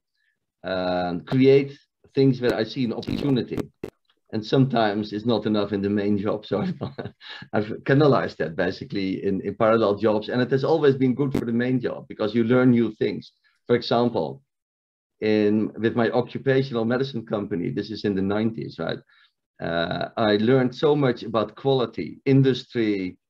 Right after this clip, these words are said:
standard quality, that I decided to introduce that into my research line that was focused on how do we take biopsies from patients with rheumatological diseases? How do you analyze them? How do you store them?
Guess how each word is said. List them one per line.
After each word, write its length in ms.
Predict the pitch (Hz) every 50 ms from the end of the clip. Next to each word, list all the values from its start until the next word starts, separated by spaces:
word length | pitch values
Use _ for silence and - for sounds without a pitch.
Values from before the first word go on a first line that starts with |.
| _ _ _ _ _
standard 640 | - - _ - 131 127 127 113 107 101 - - -
quality, 600 | - 123 123 123 117 107 - 104 85 80 - - _ _ _ _ _ _ _ _ _ _ _ _ _ -
that 140 | 117 107 104
I 100 | 110 110
decided 480 | 107 113 113 - - 135 135 135 131 131
to 100 | 127 117
introduce 600 | 131 120 117 120 120 104 104 131 147 147 139 -
that 200 | - 98 95 -
into 380 | - 139 135 135 135 135 131 117
my 420 | 117 113 107 107 101 98 95 92 - - _ _ _ -
research 540 | 104 127 143 139 139 131 107 95 - -
line 200 | 110 104 95 92 95
that 120 | 104 101
was 140 | 107 104 101
focused 420 | - 127 120 113 113 - 104 101
on 320 | - 92 92 87 85 - - - _ _ _ _ _ _ _ _ _ _
how 140 | - 107 131
do 140 | 143 147 143
we 100 | 123 117
take 280 | 117 123 104 104 98 92
biopsies 540 | 107 104 104 110 104 107 - - 104 98
from 140 | - - 90
patients 540 | - - 113 101 98 98 - - 95 90 -
with 160 | 98 87 85
rheumatological 720 | 104 107 107 92 - 98 101 110 107 104 - - - 101 -
diseases? 560 | 92 - - - 95 92 92 92 - - -
How 100 | 101 104
do 100 | 104 107
you 120 | 95 92 -
analyze 480 | 117 110 101 98 92 90 90 87 -
them? 160 | - 92 92
How 80 | 95 104
do 80 | 113 117
you 120 | 113 107
store 400 | 101 - _ - 104 95 98 92
them? 260 | 85 92 95 92 -